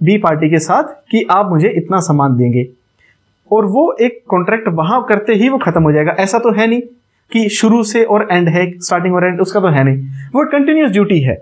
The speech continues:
तो वहां court कहती है कि जहां एक continuous court की हमारी duty बन जाएगी कि हम हर महीने देखते रहें कि आपको सामान मिला, आज मिल गया, कल मिल गया, तो ये court का काम नहीं है। Court के पास और भी बहुत सारे काम है भैया, आप अपना contract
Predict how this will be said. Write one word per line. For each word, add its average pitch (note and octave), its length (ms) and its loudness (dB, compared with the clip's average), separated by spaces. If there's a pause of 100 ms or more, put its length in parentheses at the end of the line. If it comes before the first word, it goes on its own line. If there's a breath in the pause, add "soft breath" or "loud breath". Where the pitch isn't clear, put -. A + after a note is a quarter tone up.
(460)
तो C#4+ 80 0
वहां C4 240 0
court C4+ 240 -2
कहती F3 260 0
है A3+ 100 2
कि B3 140 2
जहां E3+ 460 0
एक C4+ 140 -4
continuous B3 420 0
court A#3 260 0
की B3+ 60 2
हमारी G#3 360 2
duty A3+ 320 2
बन G3 160 2
जाएगी D#3 340 2 (400 loud breath)
कि A3 100 2
हम G3 220 2
हर G#3+ 160 0
महीने G3 300 2
देखते F3 280 0
रहें E3+ 300 -2 (100)
कि F#3 60 -2
आपको E3 200 0
सामान D#3+ 280 0
मिला, D#3+ 440 0 (380)
आज D#3 200 0
मिल D#3 160 2
गया, F#3+ 280 0 (360)
कल F3+ 160 2
मिल E3 180 2
गया, F3 240 2 (520)
तो C#4+ 60 0
ये C4 220 2
court A3+ 240 0
का G#3+ 100 -2
काम G#3 220 -2
नहीं C#3 260 0
है। A2 140 -4 (420)
Court G#3 220 0
के G#3+ 60 -2
पास G#3+ 200 0
और F3+ 100 0
भी F3+ 100 2
बहुत D#3 240 0
सारे D3 160 0
काम D3 200 0
है D#3 180 2
भैया, A3 160 2 (600)
आप G#3+ 180 2
अपना E3+ 240 -2
contract E3+ 500 0